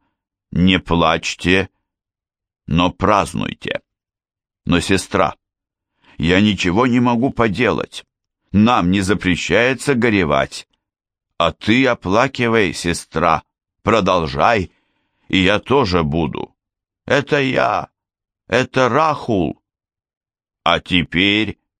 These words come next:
до свидания". Игла дёрнулась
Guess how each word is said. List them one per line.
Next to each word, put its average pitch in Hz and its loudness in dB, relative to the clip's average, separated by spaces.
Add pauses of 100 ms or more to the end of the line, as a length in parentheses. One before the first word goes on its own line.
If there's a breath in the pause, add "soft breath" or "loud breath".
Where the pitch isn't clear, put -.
(200)
до 87 0
свидания". - -2 (1400 soft breath)
Игла 101 2
дёрнулась 67 -4